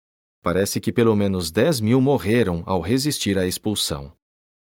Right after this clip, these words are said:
O que se segue é informação adicional. Um catolicismo puro em todo o país. Sem dúvida, a Espanha sofreu economicamente por perder a mão de obra mourisca.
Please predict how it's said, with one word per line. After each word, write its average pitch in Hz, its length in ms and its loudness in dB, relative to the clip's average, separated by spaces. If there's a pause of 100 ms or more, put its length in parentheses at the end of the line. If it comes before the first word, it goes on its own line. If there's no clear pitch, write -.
(720)
O 107 60 -4
que 131 140 0
se 123 140 -2
segue 135 500 0
é 110 100 2
informação 127 720 2
adicional. 113 680 0 (960)
Um 143 120 0
catolicismo 120 800 0
puro 147 520 2
em 87 140 -2
todo 135 360 0
o 120 60 0
país. 76 600 -4 (960)
Sem 160 340 0
dúvida, 101 640 0
a 123 100 -2
Espanha 135 380 0
sofreu 135 560 0
economicamente 104 880 0
por 113 180 0
perder 98 440 0
a 156 40 0
mão 123 200 2
de 123 120 0
obra 101 300 2
mourisca. 80 600 -2